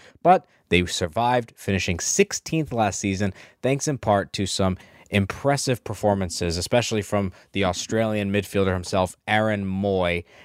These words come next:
and they also had a couple of other breakout players. But Huddersfield,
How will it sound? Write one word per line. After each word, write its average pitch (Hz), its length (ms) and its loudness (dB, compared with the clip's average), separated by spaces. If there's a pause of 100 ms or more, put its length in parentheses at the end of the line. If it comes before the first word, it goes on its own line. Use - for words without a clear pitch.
and 87 280 -2
they 92 100 2
also 98 280 -2
had 92 200 0
a 90 140 -6
couple 95 360 -2
of 90 140 -2
other 92 340 0 (280)
breakout 90 560 -2
players. 92 480 -2 (320)
But 104 240 0
Huddersfield, 156 1000 0